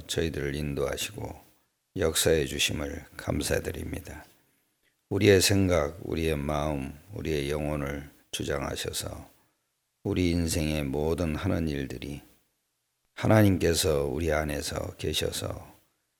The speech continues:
하나님의 소원을 이루는 삶을 살 수 있도록 오늘도 성령으로 하나님의 말씀에 붙잡히는 시간 되게 축복하여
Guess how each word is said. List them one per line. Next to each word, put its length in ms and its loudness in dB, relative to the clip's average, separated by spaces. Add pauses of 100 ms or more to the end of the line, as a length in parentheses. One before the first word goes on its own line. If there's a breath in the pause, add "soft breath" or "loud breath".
(240)
하나님의 560 6
소원을 480 2
이루는 540 -6
삶을 500 -4
살 200 -2
수 140 -4
있도록 560 -8 (540)
오늘도 440 2
성령으로 840 2 (200)
하나님의 520 4
말씀에 520 0
붙잡히는 680 -4
시간 360 -4
되게 400 -6 (580 soft breath)
축복하여 800 0